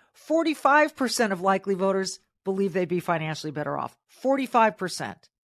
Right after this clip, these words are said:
Thirty-two percent think they'd be financially worse off.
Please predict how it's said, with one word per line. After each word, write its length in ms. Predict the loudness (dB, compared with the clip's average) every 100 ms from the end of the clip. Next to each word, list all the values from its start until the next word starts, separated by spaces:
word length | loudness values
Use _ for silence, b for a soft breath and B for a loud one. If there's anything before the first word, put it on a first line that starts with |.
| _ _ _ _ _ _ _
Thirty-two 600 | 0 0 0 -2 0 0
percent 540 | -2 -2 2 2 2
think 180 | -4 -4
they'd 160 | -2 -2
be 120 | -4
financially 600 | -2 -2 -2 -4 -4 -4
worse 380 | 0 0 0 2
off. 360 | 4 2 -2